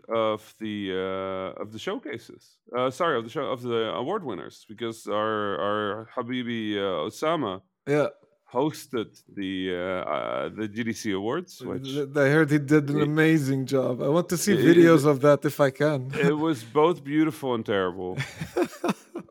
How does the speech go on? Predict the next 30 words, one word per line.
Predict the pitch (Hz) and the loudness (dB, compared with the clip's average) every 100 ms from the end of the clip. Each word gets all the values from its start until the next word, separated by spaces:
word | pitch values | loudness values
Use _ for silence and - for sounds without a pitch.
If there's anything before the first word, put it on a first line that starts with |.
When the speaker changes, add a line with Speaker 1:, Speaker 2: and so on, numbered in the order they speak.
| _ _ _ _ _ | _ _ _ _ _
Speaker 1:
It | 127 127 127 | 0 2 2
was | 117 | -2
beautiful | 110 156 185 175 170 156 143 | 0 2 2 2 -2 0 0
in | 127 | 2
that | 131 120 - | 2 0 -2
he | 117 113 117 | -6 -4 -4
looked | 117 139 151 - | 0 0 0 -2
great. | 123 120 117 117 | -2 2 2 2
He | |
did | 113 113 - | 0 -4 -4
such | - 131 - 131 | -2 -2 -2 -10
a | |
good | 101 107 | -6 -6
job. | 95 92 87 87 90 - _ _ 175 | -4 -4 -2 -4 -8 -18 _ _ -12
Speaker 2:
Yeah. | 139 73 | -10 -4
Speaker 1:
It | 123 | 0
was | 131 - | 0 2
terrible | 139 139 135 135 127 | 4 6 6 4 4
in | 120 | 4
that | 117 117 | 4 4
he | 117 | 2
really | 104 127 123 120 | 2 4 4 4
brought | 101 107 104 - - | 4 6 6 2 -4
his | 107 107 | -4 -2
dad | 98 104 104 | 2 2 2
joke | 101 98 - | 0 -2 -2
energy, | 98 95 85 87 82 90 _ _ _ _ _ _ _ _ _ _ - _ | -4 -4 -4 -6 -6 -10 _ _ _ _ _ _ _ _ _ _ -20 _
like, | 98 101 95 - _ _ _ _ _ | -2 0 -2 -8 _ _ _ _ _
full | - - 151 156 147 | -18 -8 2 4 6
on | 123 113 92 85 104 | 6 6 4 0 -6